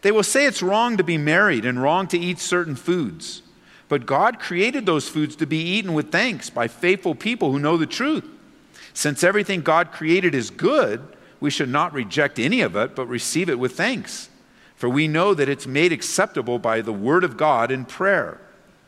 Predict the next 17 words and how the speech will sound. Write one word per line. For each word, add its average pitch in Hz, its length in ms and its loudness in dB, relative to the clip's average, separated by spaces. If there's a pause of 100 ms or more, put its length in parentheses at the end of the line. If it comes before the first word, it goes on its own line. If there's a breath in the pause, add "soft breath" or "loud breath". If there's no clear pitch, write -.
(480 loud breath)
And 185 100 2
if 202 140 2
you 254 140 -2
explain 262 580 -2
these 208 220 0
things 165 320 -2
to 175 120 -2
the 143 120 0
brothers 156 420 0
and 131 100 -6
sisters, 226 540 -6
Timothy, 127 380 -6
you'll 147 160 -2
be 156 160 0
a 143 60 2
worthy 175 540 2
servant 135 560 -2